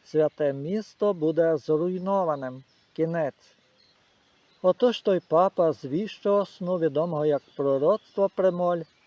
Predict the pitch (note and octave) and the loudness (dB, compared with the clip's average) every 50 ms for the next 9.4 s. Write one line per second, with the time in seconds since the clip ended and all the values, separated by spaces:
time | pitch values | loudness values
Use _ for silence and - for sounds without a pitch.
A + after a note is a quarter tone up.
0 | _ _ _ _ D3+ D#3 E3 F3+ G3+ A#3 A#3+ - G3 F3+ F3 D#3+ _ - D#3+ D#3+ | _ _ _ _ 4 6 6 6 6 4 2 2 0 2 2 2 _ 4 4 4
1 | D#3 C#3+ C3 - - F3+ G3 G3 F3+ F3+ F3+ E3+ D#3 D3+ C#3+ - - D3+ D#3 D#3 | 4 4 0 -6 -4 -2 -2 -2 -2 -4 -4 -4 -4 -6 -8 -10 -8 -6 -4 -2
2 | D#3+ D#3 D3+ C#3 _ - C#3 C3+ C3+ B2+ B2+ C#3+ E3+ G3 G3+ G#3 G3 - - F#3+ | 0 0 -2 -4 _ -4 -2 -2 -2 0 0 0 2 2 0 0 -4 -8 -8 -6
3 | F#3 F#3 F#3 F#3 F3+ F3+ F3+ - - - F3 E3+ E3+ _ _ _ _ _ _ _ | -4 -2 -2 -2 -2 -4 -4 -4 -4 -4 -4 -4 -6 _ _ _ _ _ _ _
4 | _ _ _ _ _ _ - D3+ D3+ D3+ C#3+ C3+ _ - F3+ A3+ A#3 _ - A3 | _ _ _ _ _ _ -4 0 2 2 0 0 _ 0 0 0 0 _ -8 -10
5 | - - - G3+ G#3 G#3 _ - G#3+ G#3 G#3 G#3 G3 G3 G3 F#3 F#3+ - _ - | -10 -4 -2 0 0 0 _ -2 0 0 2 2 2 0 0 -2 -4 -8 _ -12
6 | F#3+ - - F#3+ F3+ F#3 F#3 F#3 F#3 F3+ F3+ F3 F3+ F3+ F3+ E3+ - _ - F3 | -12 -10 -8 -8 -4 -2 0 0 2 2 2 0 0 -2 -4 -10 -12 _ -6 -6
7 | F3 _ _ F#3 F3 F3 D#3+ _ - D#3 D3 _ _ D3+ D#3+ F#3 G3+ G#3+ G#3 - | -6 _ _ 0 0 0 -2 _ -6 -6 -6 _ _ 0 2 2 2 2 -2 -4
8 | - - G3+ G3+ F3+ D#3 D3+ D3 C#3 - _ _ _ _ _ _ _ - - - | -4 0 2 2 2 0 -4 -8 -10 -12 _ _ _ _ _ _ _ -18 -18 -4
9 | - E3 D#3+ D3+ D3+ D#3+ D#3+ D3+ | 0 0 2 4 4 2 2 2